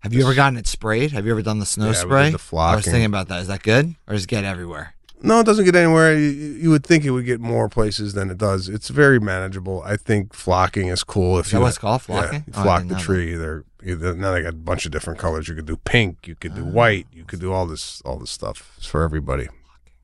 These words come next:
Speaker 2: Like, celebrating everybody, making sure not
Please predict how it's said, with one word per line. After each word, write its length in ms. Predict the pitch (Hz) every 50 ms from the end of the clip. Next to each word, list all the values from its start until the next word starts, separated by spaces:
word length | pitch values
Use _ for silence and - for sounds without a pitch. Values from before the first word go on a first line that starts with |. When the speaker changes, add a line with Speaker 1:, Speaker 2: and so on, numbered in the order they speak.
| _ _ _ _
Speaker 2:
Like, 240 | 123 117 95 - -
celebrating 760 | - - 147 113 123 127 123 113 110 113 110 107 107 110 104 -
everybody, 800 | 104 107 107 101 104 104 101 92 76 82 - - - - - _
making 320 | 98 104 107 - - 110 101
sure 380 | - - - 120 110 101 101 95
not 280 | 90 101 98 95 95 -